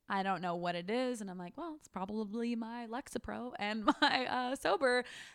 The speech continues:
living." But she was like, "You're glowing." And I just, I love that. And that, that's just one of my happiest,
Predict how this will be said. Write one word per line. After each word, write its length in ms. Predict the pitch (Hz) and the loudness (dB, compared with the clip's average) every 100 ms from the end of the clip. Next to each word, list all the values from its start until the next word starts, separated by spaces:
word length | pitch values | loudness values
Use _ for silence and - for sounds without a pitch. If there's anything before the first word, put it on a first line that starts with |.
| - | -2
living." 520 | 277 330 254 226 277 - - - 185 | 2 4 4 2 -2 -8 -18 -16 0
But 440 | 247 233 214 - | 4 4 2 -2
she 140 | - | -4
was 120 | 240 247 | -2 2
like, 240 | 226 214 | 2 4
"You're 120 | 220 | 2
glowing." 640 | 202 214 208 196 180 180 - | 4 4 4 4 0 0 -2
And 580 | 196 185 175 170 175 - _ _ _ _ _ - | 0 0 2 0 -2 -6 _ _ _ _ _ 2
I 160 | 214 | 4
just, 400 | 202 202 185 - | 4 2 2 -4
I 140 | - 202 | 0 2
love 280 | 220 302 - | 6 4 6
that. 180 | 185 165 | 0 2
And 120 | 202 | 0
that, 140 | 190 - | 0 -2
that's 220 | 208 202 | -6 -4
just 180 | - 226 | -4 -4
one 120 | 233 | -2
of 100 | 214 | -2
my 280 | 196 180 180 - _ _ | 0 0 -2 -8 _ _
happiest, 920 | - 208 202 196 185 175 - - - | -4 -2 -2 -4 -2 -2 -6 -16 -16